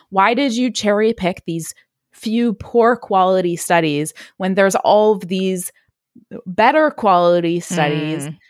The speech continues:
Speaker 1: The body of evidence supports safety. Why are you taking it out of context
Speaker 2: That's
Speaker 1: like
Speaker 2: so
Speaker 1: this? It's
Speaker 2: strange.
Speaker 1: to,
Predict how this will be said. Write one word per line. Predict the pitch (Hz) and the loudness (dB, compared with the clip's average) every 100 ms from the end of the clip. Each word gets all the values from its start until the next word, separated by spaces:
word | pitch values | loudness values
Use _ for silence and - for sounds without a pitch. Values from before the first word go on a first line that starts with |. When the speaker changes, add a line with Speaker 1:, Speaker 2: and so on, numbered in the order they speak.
| _ _ _ | _ _ _
Speaker 1:
The | 180 214 | -2 0
body | 180 214 302 285 233 | 2 4 4 4 2
of | 196 | 4
evidence | 226 269 190 165 156 160 - - - | 2 4 2 2 0 -4 -12 -16 -10
supports | - 214 - 214 196 190 - - _ _ | -4 -4 2 4 4 2 -6 -16 _ _
safety. | - - 277 285 - 147 143 180 | -10 -2 0 0 -4 -6 -6 -8
Why | 180 185 233 | 0 2 4
are | 247 | 2
you | 240 202 | 0 -2
taking | 202 220 220 208 | -2 -2 -2 -4
it | 180 - | -2 0
out | 180 | 2
of | 180 - | 0 0
context | 214 240 233 185 - | 0 2 2 -2 -4
Speaker 2:
That's | - | -4
Speaker 1:
like | 165 160 | -4 -2
Speaker 2:
so | |
Speaker 1:
this? | 196 | -2
It's | 139 | -2
Speaker 2:
strange. | - 220 151 | 0 -2 0
Speaker 1:
to, | 226 | -4